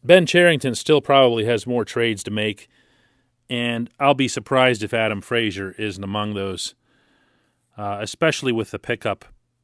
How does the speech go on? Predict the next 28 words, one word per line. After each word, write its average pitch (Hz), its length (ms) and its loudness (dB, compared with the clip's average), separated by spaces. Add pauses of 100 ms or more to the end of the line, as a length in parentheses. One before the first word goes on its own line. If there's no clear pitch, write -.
(260)
over 117 200 -6
the 101 80 -8
weekend 107 440 -6
of 87 160 -14
Wilmer 104 260 -8
Difa 101 400 -6
from 90 320 -12 (1300)
the 107 80 -12
Nationals. 98 680 -10 (1120)
Uh, 90 200 -18
Difa's 104 420 -4
a 92 60 -12
guy 101 340 0
who's 87 240 -12
a, 87 300 -12
a 101 80 -12
defensive 117 580 -4
ace 104 300 -2
that 95 160 -14
you 98 40 -10
just 95 200 -10
basically 98 400 -10
move 95 260 -8
around 95 420 -6 (420)
the - 60 -18
diamond 104 460 -4
wherever 95 340 -6
needed. 127 460 -2